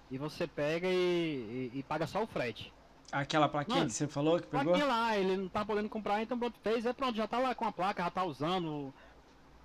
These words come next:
Speaker 1: É, sem custo adicional, eu ia fazer um sorteio, disse, "Não, vou fazer pra um parceiro que tá aqui comigo desde o início e
Speaker 2: Que
Speaker 1: tal."
Speaker 2: v-, vai usar, né, pra
Speaker 1: Então,
Speaker 2: caralho, né?
Speaker 1: é, então nossa, nossa ideia é essa daí, mano, abençoar a galera aí com,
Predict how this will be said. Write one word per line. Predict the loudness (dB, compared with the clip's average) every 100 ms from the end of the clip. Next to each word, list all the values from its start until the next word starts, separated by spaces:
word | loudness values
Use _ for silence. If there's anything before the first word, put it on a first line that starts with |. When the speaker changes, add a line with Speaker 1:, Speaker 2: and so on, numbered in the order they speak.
| -20 -20 -20 -6
Speaker 1:
É, | 0 2 2 2 0 -2
sem | -4
custo | -4 -2
adicional, | -4 -2 -2 2 2 2
eu | 2 2 2
ia | 2
fazer | 0 -2
um | -2
sorteio, | -2 0 -2
disse, | 0
"Não, | -2
vou | -2 -2
fazer | -2 -2
pra | -2
um | -6
parceiro | -4 -4 -2 -2
que |
tá | 0
aqui | -2
comigo | -2 -2 0
desde | 0 2
o |
início | 2 2 0 -2
e | -6
Speaker 2:
Que |
Speaker 1:
tal." | -2 -2
Speaker 2:
v-, | -4 -8
vai | 2 4
usar, | 4 4 4 4
né, | 2
pra | 2
Speaker 1:
Então, | 2
Speaker 2:
caralho, | 2 2 2 0
né? | 0 0 0
Speaker 1:
é, |
então | -2 -2 0
nossa, | 0 0 -2
nossa | -2 -2
ideia | 0 2 2 2 0 -4
é | -4
essa | -6 -2
daí, | 0 0
mano, | 0 -2
abençoar | -2 -4 -4 -2 0
a | 0
galera | 2 2 2
aí | 0
com, | -2 -2 0 -2